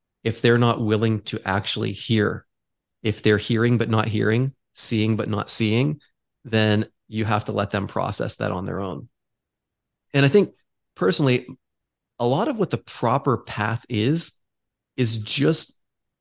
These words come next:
not, I, I put down processable. I know it's not a word, able to be processed is the word, but Mark Twain a lot of times would just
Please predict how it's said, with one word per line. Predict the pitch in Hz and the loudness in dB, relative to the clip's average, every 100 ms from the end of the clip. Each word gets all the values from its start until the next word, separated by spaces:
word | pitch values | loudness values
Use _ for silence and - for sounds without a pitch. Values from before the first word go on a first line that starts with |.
| _ | _
not, | 113 113 135 139 - _ _ _ _ _ _ _ - | -8 0 2 2 -2 _ _ _ _ _ _ _ -10
I, | 110 | -2
I | 120 | -2
put | 117 143 | -2 0
down | 104 95 | 0 -2
processable. | - 101 95 - 110 - 117 120 120 - | -4 -4 -4 -4 -2 -2 0 0 0 -2
I | |
know | 110 | -2
it's | 110 | 0
not | 110 | 0
a | 107 | 0
word, | 104 110 | 0 0
able | 117 107 | -2 -2
to | 110 | -2
be | 110 | -6
processed | - 101 101 113 - | -2 -2 0 -2 -2
is | 107 | -2
the | 113 | 0
word, | 107 110 110 - _ _ - | 2 0 0 -6 _ _ -2
but | 107 104 - _ _ _ - | 0 0 -2 _ _ _ -8
Mark | 101 104 | -2 -2
Twain | - 104 104 107 - | 0 2 2 0 -2
a | |
lot | 98 98 | -2 -2
of | 95 | -4
times | - 98 98 - | -2 0 -2 -2
would | 101 | -2
just | 107 | -2